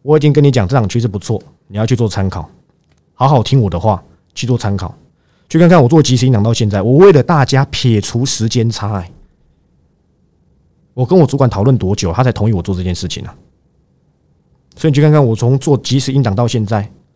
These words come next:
我做即时音档的时候，行情烂到爆，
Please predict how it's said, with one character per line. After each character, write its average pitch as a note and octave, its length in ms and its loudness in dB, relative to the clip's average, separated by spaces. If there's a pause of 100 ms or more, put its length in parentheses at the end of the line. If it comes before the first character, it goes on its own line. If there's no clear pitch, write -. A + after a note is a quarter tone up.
(580)
我 C#3+ 100 2
做 G3+ 140 4
即 E3+ 120 2
时 D#3+ 80 2
音 F#3 100 6
档 D3+ 140 4
的 B2 80 4
时 A#2+ 180 -4
候， D3 240 -2 (240)
行 C3+ 240 -2
情 C3 200 0
烂 C#3+ 140 4
到 B2+ 120 2
爆， F#2+ 360 -2